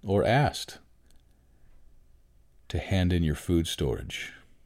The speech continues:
to hand it in, and, and we do things, we do things in the, uh,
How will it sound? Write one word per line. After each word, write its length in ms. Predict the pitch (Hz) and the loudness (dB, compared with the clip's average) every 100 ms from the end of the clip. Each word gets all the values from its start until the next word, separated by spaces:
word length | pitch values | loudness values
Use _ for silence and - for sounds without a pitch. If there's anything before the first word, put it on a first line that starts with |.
| - - - - - - - - - - - - | -20 -20 -20 -20 -20 -20 -20 -20 -20 -20 -20 -10
to 100 | - | -4
hand 280 | 82 92 82 | 0 0 2
it 80 | 82 | 2
in, 180 | 85 78 | 2 0
and, 300 | - 87 73 | -2 -4 -4
and 200 | 85 82 | -4 -2
we 80 | |
do 240 | 82 87 80 | -2 -2 -2
things, 580 | - 87 80 78 - - - - - - - - - - - - - - | -2 -2 -2 -4 -6 -14 -20 -20 -20 -20 -20 -20 -20 -20 -20 -20 -16 -2
we 140 | 90 | 2
do 180 | 90 87 | 4 2
things 480 | 82 92 82 78 - | 2 0 2 0 -2
in 300 | 90 85 82 | -2 -2 -2
the, 320 | 82 80 55 | 0 0 -2
uh, 320 | 69 64 | -2 -4